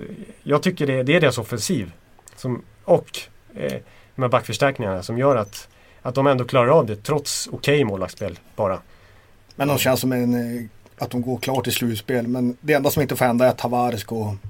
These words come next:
Speaker 2: paj för dem. Då är de, då blir det tufft, tror jag.
Speaker 1: Ja. Ja, sen, sen, sen ska jag ändå hylla K-, Kulemin och, och, eh,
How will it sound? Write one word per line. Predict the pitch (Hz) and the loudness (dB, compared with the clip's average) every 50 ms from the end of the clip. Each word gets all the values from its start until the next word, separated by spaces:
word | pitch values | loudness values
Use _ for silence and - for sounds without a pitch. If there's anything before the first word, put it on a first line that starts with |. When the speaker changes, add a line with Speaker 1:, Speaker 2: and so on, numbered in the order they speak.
| - - - | -16 -12 -6
Speaker 2:
paj | - 117 117 113 113 107 101 | -2 -2 -2 -2 -2 -4 -8
för | 101 - 110 | -8 -10 -10
dem. | 98 95 104 110 | -10 -8 -8 -6
Då | 120 | -4
är | 117 117 | -4 -2
de, | 113 110 107 107 104 101 - - - - - - | -2 0 -2 -2 -2 -6 -8 -14 -20 -20 -14 -10
då | - 117 | -8 -4
blir | 120 127 | -2 -2
det | 120 107 | -2 -2
tufft, | - - 104 104 - - - - - - | -4 -6 -8 -8 -10 -14 -18 -20 -20 -18
tror | - - - 101 - - - - - - - - - - - - | -16 -16 -16 -16 -18 -20 -20 -20 -20 -18 -16 -16 -16 -16 -14 -10
jag. | - 98 | -6 -6
Speaker 1:
Ja. | 98 98 101 - - - - - - - - - - | -4 -6 -6 -10 -14 -20 -20 -20 -20 -20 -20 -12 -8
Ja, | - 135 | -6 -6
sen, | - - | -6 -6
sen, | - - 196 175 170 175 | -6 -6 -6 -8 -8 -4
sen | 156 165 160 | -2 0 2
ska | 160 - | 4 4
jag | 165 | 4
ändå | 151 139 127 | 6 6 4
hylla | 135 131 117 120 117 | 4 2 2 0 -2
K-, | - - - 85 80 80 80 82 - - - - | -2 -6 -12 -12 -12 -12 -12 -12 -14 -16 -16 -10
Kulemin | - 135 127 123 113 110 110 110 | -4 -2 -2 0 0 0 0 -2
och, | 110 110 110 - - | -2 -2 -4 -6 -6
och, | 113 110 110 107 107 | -6 -6 -4 -4 -4
eh, | 104 107 107 | -4 -6 -6